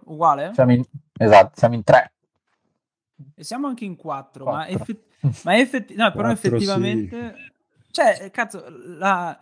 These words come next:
Speaker 1: io era, era esattamente questo che io volevo da Edwards. Cioè, io volevo arrivare a fine playoff, guardare la serie e dire: "Oh, finalmente abbiamo un giocatore che ha le palle, che, su cui veramente possiamo contare anche nei playoff, e non è solamente un galletto da, da regular season."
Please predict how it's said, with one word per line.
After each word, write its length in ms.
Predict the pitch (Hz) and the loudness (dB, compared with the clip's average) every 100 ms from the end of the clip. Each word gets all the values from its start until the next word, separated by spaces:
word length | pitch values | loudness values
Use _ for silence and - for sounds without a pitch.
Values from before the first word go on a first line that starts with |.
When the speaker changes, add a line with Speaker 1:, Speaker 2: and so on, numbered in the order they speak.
| _ _ _ _ _ _ _ _ - | _ _ _ _ _ _ _ _ -4
Speaker 1:
io 220 | 208 294 | 0 2
era, 200 | 202 196 | 2 -2
era 180 | 185 185 | -2 -6
esattamente 880 | 180 196 196 - 185 196 214 214 196 | -6 -8 -10 -10 -10 -8 -8 -6 -6
questo 360 | 160 156 - | -6 -10 -10
che 100 | 147 147 | -10 -10
io 100 | 143 | -8
volevo 300 | 139 131 127 | -8 -10 -10
da 140 | 117 | -12
Edwards. 440 | 113 107 104 104 117 | -12 -14 -18 -18 -8
Cioè, 140 | 160 | -2
io 80 | 196 | 0
volevo 240 | 185 156 | 0 -2
arrivare 300 | 151 160 156 | -4 0 0
a 40 | 139 | 0
fine 320 | - 180 170 | -6 -10 -8
playoff, 640 | 170 175 165 170 - 208 | -6 -4 -2 -4 -4 -4
guardare 420 | 170 156 156 180 180 | -2 -4 -2 -4 -4
la 100 | 170 | -6
serie 500 | - 160 160 175 175 | -10 -10 -6 -6 -6
e 120 | 160 | -10
dire: 500 | 160 175 180 - _ _ _ _ _ _ _ _ _ | -8 -6 -6 -8 _ _ _ _ _ _ _ _ _
"Oh, 340 | 156 151 139 135 | 0 0 0 -4
finalmente 600 | 185 190 180 180 180 190 | -4 -2 -2 -4 -4 -4
abbiamo 260 | 170 156 | -4 -6
un 60 | 160 | -8
giocatore 540 | 156 151 139 143 147 156 | -10 -10 -6 -6 -6 -6
che 200 | 143 135 | -6 -6
ha 100 | 143 | -6
le 120 | 139 | -8
palle, 520 | 143 123 131 135 147 | -6 -6 -6 -8 -8
che, 540 | - 131 123 127 127 120 | -10 -12 -10 -12 -14 -14
su 200 | - 135 | -14 -14
cui 220 | - 160 | -6 -2
veramente 500 | 156 143 143 147 143 | -2 -2 -4 -8 -10
possiamo 380 | 151 135 135 131 | -10 -8 -8 -8
contare 480 | 135 135 131 131 143 | -10 -10 -6 -6 -4
anche 320 | 127 147 147 | -4 -6 -6
nei 140 | 143 | -6
playoff, 380 | 135 131 131 143 | -4 -4 -4 -4
e 40 | 151 | -8
non 100 | 139 | -8
è 40 | |
solamente 420 | 147 160 151 151 | -8 -6 -6 -8
un 120 | 151 147 | -8 -4
galletto 580 | 139 135 139 139 - | -2 -2 -4 -6 -8
da, 680 | 147 135 127 123 117 117 107 - | -4 -2 -2 -4 -10 -12 -16 -16
da 160 | - | -10
regular 360 | 131 143 147 131 | -6 -4 -4 -6
season." 520 | - 139 139 151 165 | -6 -4 -4 -4 -8